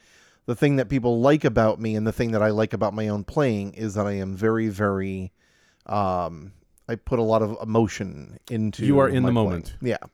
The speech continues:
Speaker 2: Yeah.
Speaker 1: Um, so yeah, it was, uh, I mean,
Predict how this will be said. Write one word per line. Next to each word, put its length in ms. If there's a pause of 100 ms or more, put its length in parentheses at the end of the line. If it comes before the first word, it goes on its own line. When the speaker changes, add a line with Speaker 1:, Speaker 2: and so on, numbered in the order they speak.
(100)
Speaker 2:
Yeah. 360 (260)
Speaker 1:
Um, 500 (140)
so 140
yeah, 160 (120)
it 100
was, 340
uh, 200
I 120
mean, 280